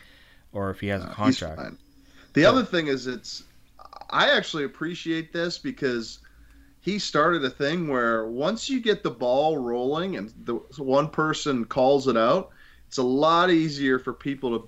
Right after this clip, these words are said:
Speaker 2: back you up. And that's what's been happening. I mean, I've been loving what I've seen from guys like Tommy Pham, Trevor Bauer, Alex Wood, uh, like, even Marcus Stroman and guys like that who are like,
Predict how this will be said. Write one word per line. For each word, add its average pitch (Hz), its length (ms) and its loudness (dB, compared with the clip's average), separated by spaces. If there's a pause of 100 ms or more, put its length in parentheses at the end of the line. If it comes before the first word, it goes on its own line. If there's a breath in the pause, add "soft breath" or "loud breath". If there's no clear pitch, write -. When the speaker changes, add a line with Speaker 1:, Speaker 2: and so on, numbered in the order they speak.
Speaker 2:
back 123 340 -2
you 113 200 -2
up. - 260 -2 (380 soft breath)
And 120 120 -4
that's 208 200 0
what's 190 180 -2
been 135 140 -4
happening. 127 420 -2
I 101 80 -10
mean, 101 240 -8
I've 135 260 0
been 107 300 -4
loving 143 480 0
what 123 100 -4
I've 117 140 -4
seen 123 400 -8
from 95 380 -10 (320 soft breath)
guys 120 260 0
like 101 160 -8
Tommy 143 340 0
Pham, 139 520 0
Trevor 139 300 -2
Bauer, 135 580 0
Alex 131 420 -2
Wood, 135 640 -2 (460 soft breath)
uh, 107 520 -4
like, 123 160 -4
even 175 280 2
Marcus 139 380 2
Stroman 151 520 -2
and 131 100 -4
guys 131 240 2
like 127 240 -2
that 135 260 2
who 143 120 -2
are 131 80 2
like, 110 500 -4